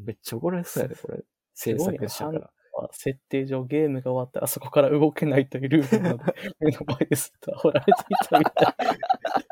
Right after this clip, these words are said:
Speaker 2: <laughs> フルボッコされてるやん、これ。見-、見てないから知らんけど。
Speaker 1: いや、まあまあまあ、別に何も
Speaker 2: 死体打ちやんけや、こんなん。
Speaker 1: まあまあ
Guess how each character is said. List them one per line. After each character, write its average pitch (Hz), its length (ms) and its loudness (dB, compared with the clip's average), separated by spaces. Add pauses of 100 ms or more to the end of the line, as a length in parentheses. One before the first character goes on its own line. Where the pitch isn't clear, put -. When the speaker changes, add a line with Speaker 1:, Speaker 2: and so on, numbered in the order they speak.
(500)
Speaker 2:
<laughs> - 60 -2
フ 185 100 2
ル 185 120 2
ボ 185 140 0
ッ - 120 -8
コ - 80 0
さ - 140 -2
れ - 40 2
て - 200 -2
る 139 80 2
や 127 60 -2
ん、 - 40 -14 (120)
こ - 140 2
れ。 - 60 0 (680)
見-、 170 160 -2 (180)
見 165 60 -4 (240)
て 160 60 2
な 143 100 -6
い 127 80 -8
か - 100 -12
ら - 60 -16 (100)
知 - 180 0
ら 147 120 0
ん 139 60 -4
け - 100 -20
ど。 139 60 -20 (320)
Speaker 1:
い - 40 -6
や、 - 100 -2
ま - 60 -4
あ - 40 -8
ま - 100 -10
あ - 40 -6 (120)
ま - 100 -12
あ、 - 40 -14 (220)
別 - 260 -18
に 127 100 -20
何 120 60 -16
も 117 40 -8
Speaker 2:
死 135 160 -8
体 143 180 6
打 147 180 -2
ち 185 160 -6
や 139 100 0
ん 123 100 -6
け - 160 -10
や、 123 120 -4
こ 123 200 -4
ん 120 40 -10
な 117 60 -6
ん。 120 40 -4
Speaker 1:
ま - 60 -8
あ - 60 -16
ま - 80 -20
あ - 40 -20